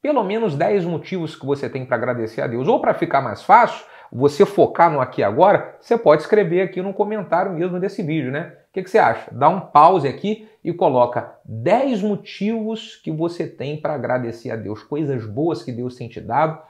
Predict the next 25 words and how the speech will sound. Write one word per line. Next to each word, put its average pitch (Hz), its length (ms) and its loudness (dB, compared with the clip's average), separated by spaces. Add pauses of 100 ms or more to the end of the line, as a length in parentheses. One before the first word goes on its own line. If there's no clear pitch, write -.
(200)
coisas 151 320 -2
boas 151 280 -4
que - 80 -12
estão 131 220 -8
acontecendo 113 540 -8
na 113 100 -10
sua 135 200 -4
vida 117 260 -6
nesse 139 300 -10
tempo 113 240 -10
de 135 80 -6
agora. 107 320 -4 (200)
Bora - 180 0
lá, 339 340 0
faz 262 180 -2
isso 262 160 -8
aqui. 220 340 -8 (100)
<laughs> 170 1040 -4
Vamos 330 160 12
lá, 247 220 6
outra 320 300 10
dica 240 280 2
importante 220 680 2
pra 190 160 2
você 190 600 2